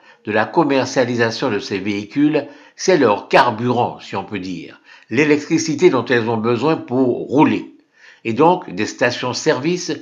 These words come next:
où l'on servirait non plus du gazoil ou de l'essence, mais de l'électricité. Dès lors, Total Energy a déjà commencé à régler le problème.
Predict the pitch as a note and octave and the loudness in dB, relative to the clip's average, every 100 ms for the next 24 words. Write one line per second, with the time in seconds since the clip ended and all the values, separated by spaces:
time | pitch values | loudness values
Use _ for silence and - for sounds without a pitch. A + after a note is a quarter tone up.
0 | - - - D#3 F#3 F3+ F3+ D#3+ D#3 D3+ | -12 -12 0 4 4 4 2 4 4 4
1 | C#3 A#2+ G3+ F#3 G3+ C3+ A#2+ A#2+ A2 C#3 | 4 4 0 0 -2 2 4 4 4 2
2 | A#2+ G#2+ G#2 G#2 A2+ - F3 D#3+ - - | 2 0 0 -2 -2 0 0 -2 -10 -20
3 | _ A2+ E3 F#3+ - G#2+ A#2 E3+ D3+ - | _ 2 6 6 4 0 4 4 4 0
4 | C#3 C3 A2 - - _ _ _ _ - | -4 -4 -10 -14 -18 _ _ _ _ -18
5 | E2+ G2+ A#2 D3+ D3+ D3 - _ - _ | -4 2 6 6 4 -2 -12 _ -20 _
6 | - D3+ D#3+ G3+ F3+ C3+ C#3 C#3+ F3+ C3+ | -4 0 6 6 6 6 6 6 4 4
7 | C3 B2 C#3 C3+ C3+ C3 F#3 - G#2 G#2 | 2 2 2 4 2 2 0 4 2 4
8 | B2 C3+ F#3+ C#3 F#2+ G#2 F2+ E2 D#2 | 4 4 4 4 0 -4 -6 -8 -10